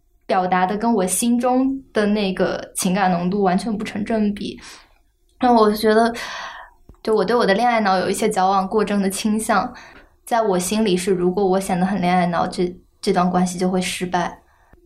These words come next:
在我那个时候认知里，我以为我显得独立一点，就是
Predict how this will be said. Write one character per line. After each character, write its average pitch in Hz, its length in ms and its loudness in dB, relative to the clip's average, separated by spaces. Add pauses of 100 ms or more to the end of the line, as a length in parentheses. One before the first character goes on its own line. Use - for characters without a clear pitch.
(120)
在 240 140 2
我 190 140 2
那 202 120 0
个 208 60 0
时 208 120 -4
候 190 60 4
认 208 200 0
知 202 140 -2
里， 185 120 0
我 185 160 2
以 190 120 0
为 180 140 2
我 190 140 2
显 196 220 -4
得 175 80 -4
独 175 220 -4
立 202 180 -2
一 190 60 -2
点， 180 260 -4
就 180 120 -4
是 175 280 -2